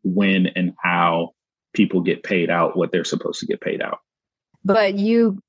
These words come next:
Speaker 2: like, I would designate that in my trust, like, how I want things to be paid out?
Speaker 1: Correct.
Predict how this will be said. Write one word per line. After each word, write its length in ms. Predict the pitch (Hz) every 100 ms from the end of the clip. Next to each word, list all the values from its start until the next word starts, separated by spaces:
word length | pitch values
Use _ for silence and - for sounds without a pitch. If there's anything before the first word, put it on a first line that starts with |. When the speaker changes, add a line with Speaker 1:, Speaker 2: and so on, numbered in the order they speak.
| -
Speaker 2:
like, 260 | 208 196 -
I 160 | 202
would 180 | 220 180
designate 600 | 175 190 175 175 175 170
that 240 | 160 170 -
in 240 | 180 175
my 160 | 170 160
trust, 480 | - 156 147 -
like, 140 | 175 165
how 200 | 170 175
I 100 | 165
want 320 | 165 170 -
things 260 | 165 165 -
to 60 |
be 120 | 165
paid 200 | 165 175
out? 300 | 170 175 - _ _ -
Speaker 1:
Correct. 580 | 131 104 - 101 87